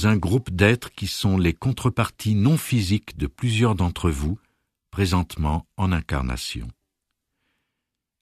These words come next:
Et tous ceux qui sont focalisés en ce moment dans les corps physiques ont un pendant non physique intimement conscient de leurs moindres faits et gestes.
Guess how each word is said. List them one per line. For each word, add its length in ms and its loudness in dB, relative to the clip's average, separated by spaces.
Et 100 -12
tous 220 -4
ceux 260 4
qui 180 -4
sont 180 -4
focalisés 680 0
en 80 -6
ce 140 -10
moment 280 -4
dans 160 -8
les 120 -6
corps 260 -8
physiques 580 0
ont 200 0
un 120 4
pendant 520 2
non 260 4
physique 600 0
intimement 640 2
conscient 540 0
de 100 -2
leurs 220 0
moindres 460 2
faits 280 -2
et 80 0
gestes. 560 -10